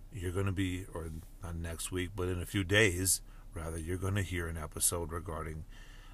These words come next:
uh, a lot of information that I can gather on suicide. So, if, once again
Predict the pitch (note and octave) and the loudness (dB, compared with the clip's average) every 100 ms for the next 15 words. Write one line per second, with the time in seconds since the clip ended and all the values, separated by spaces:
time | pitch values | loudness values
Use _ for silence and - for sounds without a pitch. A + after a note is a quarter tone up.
0 | - D#2+ D2+ D2 F#2 F#2+ F2 E2+ F2 E2+ | -12 -8 -4 0 2 2 0 -4 -4 -2
1 | F2+ - F2 E2 E2 E2 D#2+ D#2+ D#2 D2+ | -2 -2 -2 -4 -4 -4 -4 -4 -4 -4
2 | - - D2 - - - - - A2+ F#2+ | -4 -4 -2 -2 -2 -6 0 4 6 4
3 | F2+ - - - - - - B2 A#2+ - | 2 -8 -14 -16 -16 -16 -2 4 6 4
4 | - - - F2+ F#2+ - G2+ G#2+ G#2 G2+ | -4 -12 -6 0 2 2 4 4 4 2
5 | F#2+ | 0